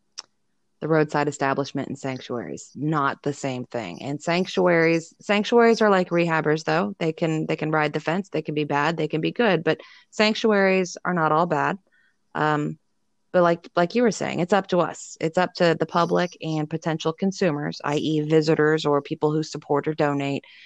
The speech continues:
to make sure that we've done the research and validated the practices of these places way before we actually start to support them or visit them. You know, any,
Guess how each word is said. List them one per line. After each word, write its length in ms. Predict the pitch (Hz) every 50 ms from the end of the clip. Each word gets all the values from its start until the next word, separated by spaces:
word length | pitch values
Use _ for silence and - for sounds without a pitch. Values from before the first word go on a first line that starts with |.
| - _ _ _ _
to 80 | -
make 200 | 180 175 160 -
sure 200 | - - 170 160
that 220 | 156 156 147 139 143
we've 460 | 147 156 202 240 269 262 254 208 180
done 220 | 160 160 147 147
the 100 | 143 139
research 680 | 139 139 139 139 - - 131 131 131 127 - - - - _ _ _ _ -
and 240 | - 143 147 143 139
validated 640 | 147 143 151 160 165 165 156 156 156 151 147 143
the 80 | - -
practices 640 | - 196 208 226 226 - 180 170 - 156 151 151
of 100 | 143 139
these 200 | 147 147 147 143
places 640 | _ - 143 139 143 139 - 143 139 139 143 - - - -
way 320 | - 143 147 165 202 247 262
before 840 | 208 240 226 - - - 254 269 262 214 170 156 151 151 151 156 - _ _ _
we 120 | - 156 165
actually 360 | 156 156 156 - - 170 156
start 300 | - - 156 143 143 -
to 60 | 156
support 440 | 147 - 160 - - 180 160 147 -
them 240 | 139 139 139 139 -
or 180 | - 123 139
visit 320 | 139 151 151 139 143 135 -
them. 220 | - - - - - _ _ _ - - _ _ - _
You 120 | - - -
know, 120 | 139 - -
any, 400 | - 170 196 220 214 208 190 190